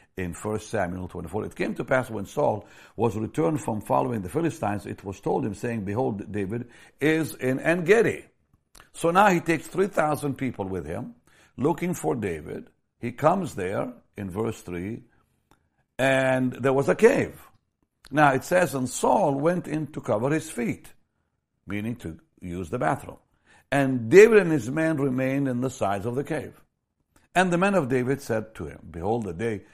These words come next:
of which the Lord said unto thee, Behold, I will deliver your enemy into your hand, that you may do to him as it shall seem good to you.'" So here, his men said, "Okay, there is Saul, your enemy. Now you can do to him what God has promised would happen to him." In other words,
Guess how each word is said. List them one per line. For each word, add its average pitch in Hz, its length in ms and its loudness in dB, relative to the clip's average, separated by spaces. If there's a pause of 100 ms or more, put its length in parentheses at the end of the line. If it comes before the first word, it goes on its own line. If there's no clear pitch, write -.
(260)
of 92 200 -6
which 127 260 0
the 95 80 -6
Lord 110 220 -4
said 95 160 -4
unto 120 280 -2
thee, 85 140 -8
Behold, 104 360 -2
I 101 180 -2
will 101 180 -4
deliver 113 320 -4
your 95 220 -6
enemy 104 300 -4
into 95 200 -10
your 85 160 -8
hand, 110 400 -8 (600)
that 104 220 -8
you 123 100 -2
may 113 140 -2
do 120 200 -2
to 127 160 -6
him 110 300 -4
as 104 240 -4
it 95 160 -12
shall 90 200 -8
seem 92 260 -12
good 95 340 -10
to 135 160 -6
you.'" 95 320 -8 (1200)
So 151 260 4
here, 233 500 6 (200)
his 139 280 -2
men 226 240 0
said, 156 340 2
"Okay, 151 280 0
there 180 380 4
is 196 120 2
Saul, 185 360 4
your 151 280 4
enemy. 110 380 0
Now 165 180 0
you 202 140 -2
can 127 280 -2
do 170 180 4
to 123 180 0
him 110 200 0
what 101 200 -4
God 127 180 0
has 117 120 -4
promised 110 420 -4
would 92 120 -6
happen 78 340 -8
to - 100 -14
him." - 140 -18
In 107 100 -6
other 127 160 -2
words, 104 380 -8